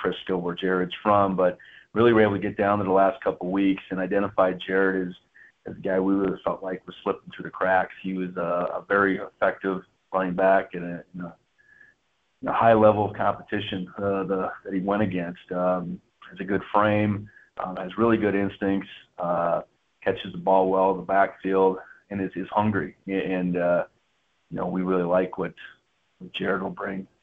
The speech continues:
uh, to the table. And, and at running back position is obviously a critical one in our offense, and, and we feel like Jared's got the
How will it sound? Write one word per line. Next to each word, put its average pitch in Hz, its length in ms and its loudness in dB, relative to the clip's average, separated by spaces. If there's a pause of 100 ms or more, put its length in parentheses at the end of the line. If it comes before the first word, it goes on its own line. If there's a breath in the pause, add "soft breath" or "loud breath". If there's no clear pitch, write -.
uh, - 80 -8
to - 40 -14 (140)
the 92 160 -10
table. 95 440 -4
And, 95 120 -6
and - 320 -4 (400 soft breath)
at 92 60 -2
running 95 200 0
back 95 240 -2
position 92 340 -6
is 90 60 -12
obviously 92 360 -10
a 90 40 -16
critical 92 440 -10
one 95 160 -6
in - 340 -12
our 92 180 0
offense, 95 320 -6 (120)
and, 82 160 -12 (580)
and 92 80 -10
we 90 140 -6
feel 95 160 -4
like 87 180 -2
Jared's 92 400 -2
got 92 200 -4
the - 80 -20